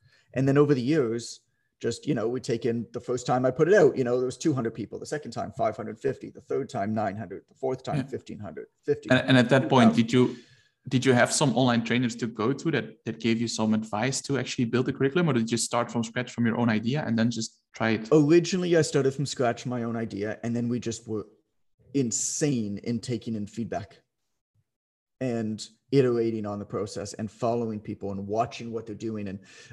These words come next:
Speaker 1: over the years, I built the biggest network in the world of online trainers.
Speaker 2: Yeah.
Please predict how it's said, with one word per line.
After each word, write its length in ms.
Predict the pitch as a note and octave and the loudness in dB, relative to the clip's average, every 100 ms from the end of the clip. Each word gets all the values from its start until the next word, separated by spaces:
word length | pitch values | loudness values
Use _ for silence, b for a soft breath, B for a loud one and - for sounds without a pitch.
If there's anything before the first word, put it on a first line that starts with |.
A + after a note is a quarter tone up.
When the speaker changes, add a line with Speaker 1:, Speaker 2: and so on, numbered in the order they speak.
| - | 4
Speaker 1:
over 220 | D3+ D3+ | 4 6
the 100 | D#3 | 2
years, 480 | C#3+ F#3 G#3+ B2+ B2+ | 2 4 6 6 4
I 100 | C3+ | 2
built 240 | D3 C#3 | 4 2
the 80 | C#3+ | 2
biggest 340 | G#2 C#3 C#3+ A2+ | 2 2 2 0
network 380 | C3 C#3 C#3 | -2 0 0
in 60 | C3 | -2
the 60 | A2+ | -4
world 340 | G2 E3 F#2 | -4 -6 -6
of 100 | F#2 | -6
online 300 | G#2+ A#2+ B2+ | -6 -6 -6
trainers. 400 | D#3+ B3 - - _ _ _ _ _ _ _ _ _ _ B B | -6 -8 -10 -18 _ _ _ _ _ _ _ _ _ _ B B
Speaker 2:
Yeah. 60 | B | B